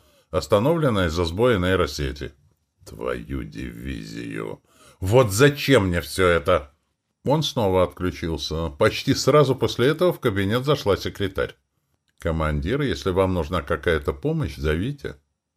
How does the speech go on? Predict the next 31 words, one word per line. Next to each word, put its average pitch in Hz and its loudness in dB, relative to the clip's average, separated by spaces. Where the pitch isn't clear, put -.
«Прости, 80 -4
я 73 -4
не 80 -2
помню, 104 -2
как 101 0
тебя 101 2
зовут». 113 2
«Элла, 76 2
вы 104 0
что, 120 4
ничего 113 2
не 196 0
помните?» 80 0
«Почти 143 2
ничего 143 0
из 73 -2
того, 101 4
что 104 -2
было 90 0
здесь, 90 -4
на 85 -2
станции. 62 -4
Скажи, 156 6
можно 151 6
попросить 110 2
тебя 87 0
заказать 82 0
мне 80 -6
что-нибудь 76 -2
из 76 -6
еды? 80 -6